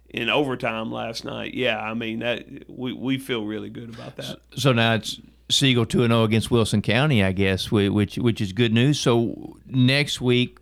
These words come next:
Speaker 2: you get back in the county, and I know that it's kind of, um, league games. You, you got a, a couple sprinkled in here, but you got a lot of league games coming up. But back in the county, Oakland coming to your place, right?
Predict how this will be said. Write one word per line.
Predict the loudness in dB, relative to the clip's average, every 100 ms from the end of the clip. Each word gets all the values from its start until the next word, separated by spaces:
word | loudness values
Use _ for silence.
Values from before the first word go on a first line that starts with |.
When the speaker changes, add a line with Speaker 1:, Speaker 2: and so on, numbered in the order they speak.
| _
Speaker 2:
you | -2 2
get | 2 2
back | 0 0 0
in | 0
the |
county, | 0 2 2 2
and | 0 -2 -8 -12 0
I |
know | 2 4
that | 4 0
it's | -2
kind | 0 2 4
of, | 2 2
um, | 2 2 0 -2 _ -20 -14
league | -4 2 2 2
games. | 2 4 4 4 2 -2
You, | -4 0
you | 2
got | 2 2
a, | 2 2 0
a | 0
couple | 0 0
sprinkled | 0 0 2 4
in | 4
here, | 2
but | 2 0
you | 2
got | 0
a | 2
lot | 0
of | 0
league | 2
games | 2 0 0
coming | -2
up. | -2
But | -4 -2
back | 0 0
in | 0
the |
county, | 2 2 4 2 -2 -18 _ 0
Oakland | 2 4 4 4
coming | 4 6 4 0 _ -2
to | 4
your | 4 4
place, | 2 0 0 0
right? | 0 0